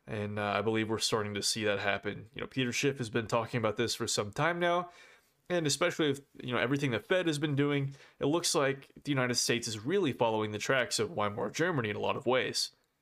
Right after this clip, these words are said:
So if you're interested in buying precious metals, where can you get them? I'm not sponsored by any of these companies, but I, uh, have either dealt with them in the past or they have a great reputation in the industry. Uh, first off is Schiff Gold. This is Peter Schiff's gold company.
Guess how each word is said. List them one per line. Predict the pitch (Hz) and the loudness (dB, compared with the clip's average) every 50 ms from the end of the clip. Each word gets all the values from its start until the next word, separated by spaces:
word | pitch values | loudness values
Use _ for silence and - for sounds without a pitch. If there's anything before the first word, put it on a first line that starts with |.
| _ _ _ _ _ _ _ _ - - - - | _ _ _ _ _ _ _ _ -20 -20 -16 -6
So | - - 247 226 | 0 2 4 4
if | 208 180 226 | 4 2 2
you're | 226 - | 2 2
interested | - 214 214 247 233 - - 226 185 | 2 0 0 0 0 2 0 0 0
in | 170 143 | 0 0
buying | 135 135 143 175 202 202 180 143 | 2 2 2 2 0 0 -2 0
precious | 135 127 113 - 120 - - | 0 0 0 0 -2 -2 0
metals, | 113 107 104 107 110 - - | 2 2 2 2 0 0 0
where | 151 165 160 | 0 0 2
can | - 160 147 | 2 0 0
you | 139 | 2
get | 135 170 185 175 - | 2 2 0 0 -2
them? | - - - _ _ _ _ _ _ _ - - - - - - | -6 -8 -8 _ _ _ _ _ _ _ -20 -20 -20 -20 -8 -4
I'm | - 160 | 0 0
not | 190 165 - - | 2 2 2 0
sponsored | - - 165 165 156 170 165 143 | 2 2 2 2 2 2 2 2
by | 131 123 | 2 2
any | 85 131 139 147 | 2 0 0 0
of | 143 135 | 0 0
these | 139 127 - | 0 0 0
companies, | - 147 135 131 - 127 131 127 123 113 | 0 0 0 0 0 0 0 0 -2 0
but | - 127 117 | 0 2 2
I, | 117 113 113 117 117 - | 4 4 2 2 0 0
uh, | - 117 107 107 | 0 0 2 0
have | 107 123 127 | 0 0 0
either | 135 117 113 | 2 2 0
dealt | 107 101 - 165 185 165 | 2 2 2 2 4 4
with | 170 160 143 - | 2 0 0 0
them | 160 165 156 156 | 0 0 0 0
in | 156 139 | 0 0
the | 113 | 0
past | 107 - 180 196 196 196 - - - - | 0 2 2 2 2 0 -2 -4 -2 0
or | 208 202 196 | 2 2 4
they | 185 170 | 4 2
have | 160 151 | 2 2
a | 147 | 2
great | 117 127 131 127 - | 2 2 2 2 2
reputation | - 120 - - - - 113 107 - 113 107 | 2 0 0 -2 -2 -2 -2 0 -2 -2 -2
in | 104 | 0
the | 113 | 0
industry. | 135 139 131 - - - 110 - - - _ _ _ _ _ _ _ - _ _ _ _ _ _ _ _ - - - | 0 2 0 0 -2 -4 -6 -8 -8 -12 _ _ _ _ _ _ _ -20 _ _ _ _ _ _ _ _ -18 -10 -8
Uh, | - - | -6 -2
first | - 147 147 143 - | 0 0 2 2 2
off | 170 160 156 | 2 2 2
is | 151 135 | 0 0
Schiff | - - - 143 135 139 - | 0 2 2 2 0 0 0
Gold. | - 196 196 135 107 87 - | 0 2 2 2 2 0 -2
This | 98 113 - 147 | -2 -2 0 -2
is | 143 | -2
Peter | 139 - 139 135 143 | -2 -2 0 0 0
Schiff's | 139 139 143 139 139 - | 2 2 0 0 0 0
gold | 151 160 165 160 - | 0 0 0 0 0
company. | 165 160 139 156 156 156 156 147 | 0 0 2 2 2 2 0 -2